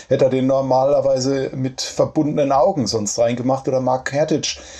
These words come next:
der ist ja einer der Corona-Rückkehrer, ähm, verliert dann in Überzahl, als Brückmann draußen war, knapp vier Minuten vor Schluss,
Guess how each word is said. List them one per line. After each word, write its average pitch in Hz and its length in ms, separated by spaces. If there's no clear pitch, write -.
der 120 120
ist 117 140
ja 120 120
einer 127 240
der 127 140
Corona-Rückkehrer, 131 1800
ähm, 131 440
verliert 139 460
dann 143 320
in 143 240
Überzahl, 147 640
als 123 260
Brückmann 139 440
draußen 135 460
war, 143 360
knapp 139 280
vier 147 160
Minuten 147 400
vor 143 200
Schluss, - 480